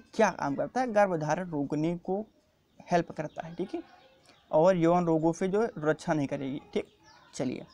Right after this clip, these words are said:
पेज संख्या एक सौ पचपन की बात कर लेते हैं, इसमें ऑप्शन वाले हैं,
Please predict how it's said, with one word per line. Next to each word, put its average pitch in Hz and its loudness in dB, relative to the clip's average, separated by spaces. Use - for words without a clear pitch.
पेज 175 4
संख्या 175 0
एक 160 2
सौ 175 -4
पचपन 180 0
की 170 -4
बात 160 2
कर 151 0
लेते 151 0
हैं, 170 -2
इसमें 185 -4
ऑप्शन 170 2
वाले 156 2
हैं, 170 -4